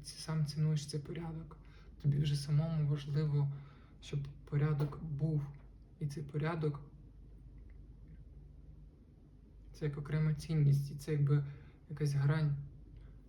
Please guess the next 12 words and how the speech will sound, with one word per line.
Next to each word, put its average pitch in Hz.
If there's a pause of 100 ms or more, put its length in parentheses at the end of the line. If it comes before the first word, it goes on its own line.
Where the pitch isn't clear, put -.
(140)
любові, 151
яка 143
так 147
от 147
проявляється, 143 (160)
тому 151
що - (1400)
тобі 147
цінно 175
вже, 147 (2000)
а... 147 (2000)
Саме 156